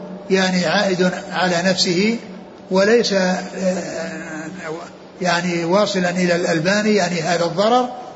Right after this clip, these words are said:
وإنما هو خير وحسنات تحصل للألباني بسبب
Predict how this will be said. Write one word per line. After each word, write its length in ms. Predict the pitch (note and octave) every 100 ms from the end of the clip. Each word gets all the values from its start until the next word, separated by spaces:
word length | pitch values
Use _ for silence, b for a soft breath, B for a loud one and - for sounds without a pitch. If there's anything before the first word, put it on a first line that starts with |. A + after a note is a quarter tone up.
| - -
وإنما 440 | F#3 G3+ G3 G3
هو 260 | F3 F#3+ F#3
خير 460 | - A3+ G#3 G3 G3+ G3 B B -
وحسنات 680 | F3+ - F3+ F#3+ A3+ A3 F#3+
تحصل 440 | F#3 G3 - F#3
للألباني 720 | F3+ F3+ F3+ E3 F#3+ G3+ G#3+ A3 - - - - F3+
بسبب 1120 | F#3 F3+ F3+ F#3 F#3 G3+ G3+ F3+ F3+ F#3